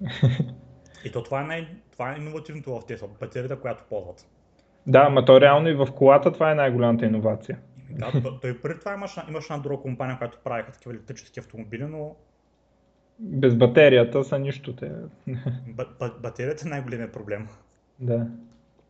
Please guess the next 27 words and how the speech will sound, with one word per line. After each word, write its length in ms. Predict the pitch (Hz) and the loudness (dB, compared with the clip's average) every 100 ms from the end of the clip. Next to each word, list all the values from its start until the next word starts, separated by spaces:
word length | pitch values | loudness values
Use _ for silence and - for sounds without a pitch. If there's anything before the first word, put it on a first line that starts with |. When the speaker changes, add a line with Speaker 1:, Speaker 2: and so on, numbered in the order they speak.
| _ _ _ _ _ _ _ _ _ _ _ _ - | _ _ _ _ _ _ _ _ _ _ _ _ -2
Speaker 1:
Добре, 380 | 131 190 175 - | 4 4 4 0
това 180 | - 165 | 2 4
ли 60 | 247 | 4
е? 240 | 160 - - - | 0 -4 -16 -12
Speaker 2:
Ами 160 | 127 | -12
само 280 | - 233 226 | -10 -10 -12
за 80 | - | -12
Tesla 240 | - 185 | -10 -10
да 160 | 156 135 | -10 -10
кажа, 240 | 156 180 | -6 -8
че 120 | - 170 | -8 -14
има 100 | 160 | -14
тридесет 220 | - 160 156 | -14 -12 -10
и 20 | |
осем 220 | 135 135 | -10 -12
хиляди, 580 | 135 131 113 120 117 - - _ _ - | -8 -8 -8 -8 -8 -10 -16 _ _ -18
а, 220 | 117 104 - | -16 -16 -10
pre-orders 460 | 127 127 110 107 98 | -6 -4 -6 -10 -14
вече, 360 | 104 - 180 | -16 -14 -16
въпреки 380 | 180 131 - 120 | -12 -14 -12 -16
че 320 | - 131 120 - | -12 -12 -14 -16
това 140 | - 120 | -12 -10
даже 180 | 113 | -10
още 240 | 113 - 113 | -12 -14 -14
не 100 | 113 | -12
е 40 | |
обе-, 280 | 107 107 | -12 -14